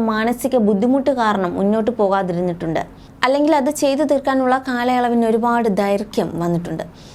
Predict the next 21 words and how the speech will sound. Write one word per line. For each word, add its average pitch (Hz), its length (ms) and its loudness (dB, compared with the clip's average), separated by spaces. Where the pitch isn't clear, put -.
ഇപ്പോൾ 269 160 2
കാര്യങ്ങൾ 277 420 2
കുറേ 226 160 2
മാറി. 175 220 -2
വിവാദങ്ങളോട് 233 640 2
അത് 220 100 -4
ഏതറ്റം 262 640 0
വരെ 269 140 2
പോകുമെന്നും 220 440 0
അതിൽ 254 140 2
വീണ് 262 320 2
കിടന്നാൽ 247 280 0
എൻ്റെ 240 140 2
പ്രൊഫഷൻ, 247 440 0
എൻ്റെ 220 180 2
ജീവിതത്തിൽ 269 500 0
വരുന്ന 226 320 0
നഷ്ടം 247 400 -2
എന്തൊക്കെയാണ് 240 500 -2
എന്ന് 277 200 4
ഞാൻ 233 100 2